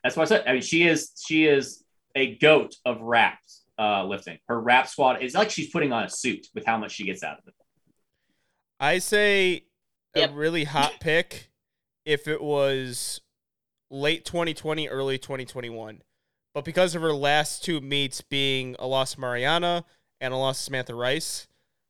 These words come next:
Speaker 2: like, that actually does knock her down a bit. I mean, her numbers still speak for themselves. They're still, you know, all-time great.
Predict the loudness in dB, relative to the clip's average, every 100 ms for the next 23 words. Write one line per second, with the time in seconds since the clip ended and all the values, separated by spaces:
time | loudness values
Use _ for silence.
0 | _ -6 -6 0 0 2 2 -2 -6 -2
1 | -2 0 -2 -2 -2 -2 -2 -4 -2 0
2 | 0 -4 -4 -2 0 0 -2 -4 -2 0
3 | 0 -4 -8 -8 -12 -8 -2 0 0 -6
4 | -14 -6 -4 -4 -8 _ -14 -14 -14 -20
5 | -6 -2 -2 -2 -2 -2 -2 -8 -4 -4
6 | -4